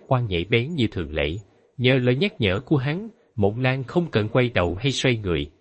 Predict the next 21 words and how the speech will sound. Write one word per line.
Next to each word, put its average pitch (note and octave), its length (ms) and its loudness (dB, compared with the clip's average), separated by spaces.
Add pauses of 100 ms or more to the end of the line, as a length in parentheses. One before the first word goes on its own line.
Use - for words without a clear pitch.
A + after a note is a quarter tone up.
(140)
mà G2+ 120 0 (100)
trực G#2 120 2 (100)
tiếp F#3 80 4 (100)
chắp F#3+ 200 0
tay A2+ 160 0
trước F3+ 260 -2
ngực, F#2 140 0 (440)
tạo A2+ 260 2
ra D3+ 140 0
một A#2 260 -2
quang D#3+ 220 2
minh D3 140 0
hộ G2+ 220 0
thuẫn G#2 400 -2
để A2 120 2
bảo A2+ 280 -2
vệ F2+ 220 2
bản G2 220 -2
thân. C3 260 0 (400)
Bỗng C#3+ 200 2
nhiên, D#3 340 0